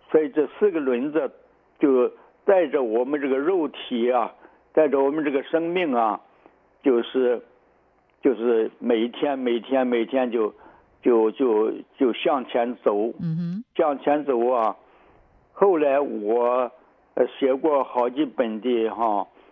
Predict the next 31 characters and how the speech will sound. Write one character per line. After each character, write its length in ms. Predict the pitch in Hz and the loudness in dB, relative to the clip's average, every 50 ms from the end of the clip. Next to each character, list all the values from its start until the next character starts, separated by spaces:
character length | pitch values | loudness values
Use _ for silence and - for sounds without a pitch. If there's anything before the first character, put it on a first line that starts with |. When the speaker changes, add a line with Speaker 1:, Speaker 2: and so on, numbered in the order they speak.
| _ _ _ _ _ _ | _ _ _ _ _ _
Speaker 1:
就 120 | - 131 110 | 0 0 0
是 220 | - 123 131 117 107 | 2 0 0 0 2
养 260 | 120 120 110 107 104 | 0 2 2 0 0
生， 300 | - - 143 139 135 127 123 - | -2 -2 -2 -2 -2 -4 -8 -2
关 200 | - - 120 120 | 0 0 0 2
于 200 | 127 135 131 123 120 | 0 0 0 0 0
养 240 | 120 113 113 110 | 0 0 0 0
生 260 | - - 139 139 139 127 | -2 -2 -2 -2 -4 -4
保 260 | - 127 104 104 107 | -2 -2 0 0 0
健， 340 | 107 - 160 147 135 117 - - - - - - _ _ _ | 0 -2 -2 0 0 -2 -2 -6 -14 -20 -20 -20 _ _ _
还 180 | - 151 135 | -2 0 2
有 160 | 135 131 127 | 2 2 0
优 340 | 117 110 131 160 180 180 170 | 0 -2 -2 0 0 0 -2
生 300 | - - 180 175 180 185 | -2 -2 -4 -4 -2 -2
的。 180 | 160 131 110 - - _ _ _ | -2 -4 -4 -6 -10 _ _ _
Speaker 2:
嗯 140 | - 226 254 | 0 0 0
哼， 200 | 294 311 339 339 - _ _ | 0 -2 -6 -10 -16 _ _
没 160 | 196 196 220 | 0 2 2
错， 180 | 220 262 233 196 | 2 0 -2 -2
没 140 | 175 160 | -4 -6
错。 300 | 156 170 196 165 135 120 - | -6 -6 -6 -6 -6 -8 -6
Speaker 1:
还 60 | - | -4
有 140 | 143 143 135 | 0 0 0
优 260 | 127 127 143 170 - | 0 0 0 2 2
生 180 | - - 214 185 | 0 0 0 0
的 60 | - | 0
Speaker 2:
嗯， 0 | |
优 20 | 175 | 0
生 0 | |
学。 340 | 156 135 117 147 135 131 139 | 0 -2 -2 -4 -6 -6 -8
Speaker 1:
学。 220 | - 123 - - | -8 -8 -8 -8